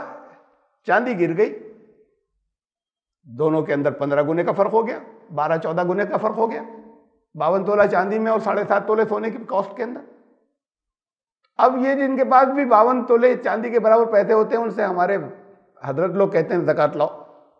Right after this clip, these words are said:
ज़कात दो, सब यहाँ ला के मदरसे को, सब, तुम सबको ज़कात देनी होगी।" तो गरीब है भाई,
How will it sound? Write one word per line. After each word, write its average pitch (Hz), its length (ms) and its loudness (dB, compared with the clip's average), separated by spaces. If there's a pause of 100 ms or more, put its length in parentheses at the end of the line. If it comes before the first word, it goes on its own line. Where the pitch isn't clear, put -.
(560)
ज़कात 139 300 -2
दो, 151 180 -2
सब 151 200 -6
यहाँ 131 180 -6
ला 123 120 -4
के 131 120 -10
मदरसे 127 340 -14
को, - 720 -20
सब, 143 200 -4
तुम 160 160 0
सबको 175 260 0
ज़कात 147 260 0
देनी 117 260 -10
होगी।" 151 160 -8
तो 220 100 -6
गरीब 196 280 0
है 262 60 -4
भाई, 143 240 -6